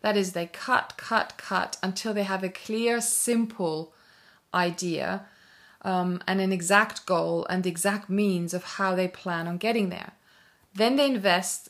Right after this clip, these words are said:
and that is exactly what we did. So we invested in technology which would allow us to offer some of our services as products online. We also invested in video and podcast technology and ensured that we could communicate no matter what.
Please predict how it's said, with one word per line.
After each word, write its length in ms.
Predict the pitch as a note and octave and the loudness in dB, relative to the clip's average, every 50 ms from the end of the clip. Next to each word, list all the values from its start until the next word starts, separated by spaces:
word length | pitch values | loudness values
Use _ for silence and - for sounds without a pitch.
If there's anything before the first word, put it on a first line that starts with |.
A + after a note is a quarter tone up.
| - | -4
and 100 | - G3 | 0 2
that 140 | F#3+ F#3 F3+ | 2 2 2
is 100 | F3+ F3+ | 0 -2
exactly 300 | F3+ F3 F3+ F3 - F3+ | -2 -2 -2 -2 -2 -4
what 140 | E3+ - - | -6 -4 -4
we 80 | F3 | -6
did. 300 | E3 - D2 C#2 - - - - | -6 -4 -6 -6 -8 -8 -12 -10
So 220 | - - - G#3+ | -6 -2 0 0
we 140 | G#3 A#3 A3 | 2 2 2
invested 560 | A3 G3 F#3+ A3+ B3 C4 B3+ - C4 A#3 G#3+ | 0 2 2 2 2 2 2 0 0 0 2
in 120 | G#3+ G#3 | 2 0
technology 1000 | G3+ G3+ G#3 F3+ F3 F#3 F#3+ F#3+ G3 G3+ F#3 F#3 F#3+ G3 F#3+ F#3+ F3+ - - _ _ - | 0 -2 -4 -4 -2 0 0 2 2 0 0 -2 -2 0 0 0 -2 -4 -6 _ _ -4
which 340 | E3+ G3+ F#3+ G3 - - | -2 0 0 0 -2 -2
would 160 | G3 G3 G3 F#3+ | 0 0 2 2
allow 320 | F#3+ F#3 F#3+ F#3+ F#3 F#3 | 2 4 4 4 4 4
us 160 | F#3 F3+ - | 4 2 0
to 140 | - - - | -4 -2 2
offer 260 | - F#3 - - F#3+ | 2 0 0 0 -4
some 180 | F3+ - F#3+ F#3 | -4 -2 0 0
of 120 | F#3 E3+ | -2 -2
our 100 | E3+ F3 | -2 -4
services 680 | - - F3+ F3 F3 F3 F3+ - - E3+ E3 E3 E3+ - | -4 -2 -2 -2 -2 -2 -4 -6 -6 -6 -6 -6 -6 -4
as 200 | - E3+ E3 - | -4 -4 -4 -4
products 480 | - - - F#3 F3+ F3 E3+ - - | -8 -6 -6 -2 -2 -2 -4 -4 -6
online. 500 | E3 D#3+ D#3+ D#3+ D#3+ D3+ D3 - - - - _ _ - - - - - - - - - - - | -6 -6 -4 -4 -4 -4 -4 -6 -10 -14 -16 _ _ -20 -20 -20 -20 -20 -20 -20 -20 -20 -14 0
We 100 | - G#3+ | 6 8
also 240 | B3 C#4 D4+ D4 D4+ | 10 10 10 8 4
invested 500 | C4 A3+ G3+ A3+ A3+ A3+ - - G#3+ G3+ | 0 2 4 4 4 4 2 -2 -2 0
in 300 | G3 G3 F#3 F#3 F#3 F#3 | 0 0 0 0 0 0
video 480 | F3 G3+ A3 G3 G#3 G#3 G3+ F#3+ F#3+ F3+ | 2 2 2 4 4 4 4 4 6 4
and 140 | F3 F3+ F3+ | 2 0 -2
podcast 560 | - A3 G3 G3 - - - F3+ E3+ - - | -2 -2 -2 -2 -2 -6 -6 -6 -6 -6 -6
technology 580 | - E3+ F3 E3+ E3+ E3+ E3+ E3+ - F3 F3+ | -8 -8 -6 -6 -8 -8 -10 -10 -8 -8 -6
and 80 | E3+ E3+ | -4 -4
ensured 380 | F3+ F3+ - - - G#3 G3+ G3+ | -2 -2 -2 -2 -2 -2 -2 -2
that 160 | - - - | -2 -2 -2
we 100 | F#3 F#3 | -4 -4
could 220 | F#3 - F#3+ F3+ | -4 -6 -10 -10
communicate 760 | - - - F#3+ F#3+ F#3 F#3 F3+ F#3 - F#3 F3 F3 - - - _ - - - _ _ - | -10 -12 -4 -2 0 0 0 0 -2 -4 -4 -4 -4 -6 -8 -16 _ -20 -20 -20 _ _ -6
no 240 | - F3+ F#3 F3+ F3+ | -2 0 2 2 2
matter 240 | F3+ F3 E3+ E3 E3 | 2 2 0 -2 -2
what. 320 | E3 E3 D3 - - - | -2 -4 -4 -4 -6 -10